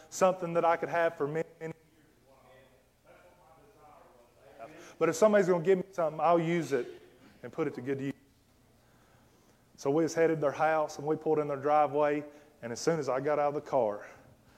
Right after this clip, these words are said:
I said, I, in my mind, the Lord spoke to me, "She's got the Bible you're wanting." Now,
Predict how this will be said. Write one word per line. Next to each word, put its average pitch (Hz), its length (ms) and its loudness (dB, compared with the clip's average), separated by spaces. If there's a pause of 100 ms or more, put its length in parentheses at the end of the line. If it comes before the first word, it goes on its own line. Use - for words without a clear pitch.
(500)
I 120 120 -10
said, 113 380 -6 (920)
I, 151 120 -10 (300)
in 143 120 -8
my 139 140 -4
mind, 143 360 0
the 127 60 -2
Lord 143 280 2
spoke 151 300 -4
to 127 60 -10
me, 110 60 -10 (280)
"She's 151 180 -6
got 135 220 -2
the 127 80 -8
Bible 127 320 -2
you're 131 160 0
wanting." 139 320 -8 (2250)
Now, 123 280 -6